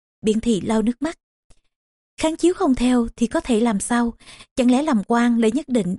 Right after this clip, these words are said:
phải làm việc trái lòng mình? Cùng lắm thì chúng ta không làm chức quan này nữa, thiếp đi theo chàng. Chúng ta về quê, sống như một người dân thường. Triều đình nếu muốn truy cứu, có tội tình gì chúng ta nhận hết. Nếu chàng chết, thiếp cũng sẽ thu tiết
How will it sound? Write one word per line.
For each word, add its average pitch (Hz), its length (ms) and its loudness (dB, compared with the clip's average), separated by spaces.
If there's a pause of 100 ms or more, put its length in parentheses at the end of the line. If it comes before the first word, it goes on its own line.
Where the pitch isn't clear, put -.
phải 262 120 0
làm 262 220 0
việc 196 180 -4
trái 262 220 -2
lòng 220 180 0
mình? 220 180 0 (640)
Cùng 247 180 2
lắm 254 280 2
thì 240 240 0
chúng 262 180 -2
ta 285 300 -2 (280)
không 294 160 -2
làm 240 160 0
chức - 180 -8
quan 254 200 0
này 214 120 0
nữa, 180 360 -2 (280)
thiếp - 140 -2
đi 277 120 -2
theo 233 200 0
chàng. 196 320 -4 (600)
Chúng 302 120 0
ta 320 160 0
về 240 200 0
quê, 233 360 0 (120)
sống 302 320 -4
như 339 60 0
một 226 220 0
người 214 140 2
dân 233 240 0
thường. 208 320 -2 (440)
Triều 269 120 0
đình 214 320 2
nếu 277 120 0
muốn 339 240 -4
truy 285 120 0
cứu, 294 320 -2 (120)
có 403 100 -4
tội 226 200 -2
tình 202 260 -2
gì 196 240 0
chúng 311 160 -6
ta 294 100 -2
nhận 208 260 0
hết. 285 240 -2 (520)
Nếu 370 140 -2
chàng 220 260 0
chết, 285 280 -2 (460)
thiếp - 120 -2
cũng 269 140 0
sẽ 208 260 0
thu 240 180 0
tiết 339 340 -4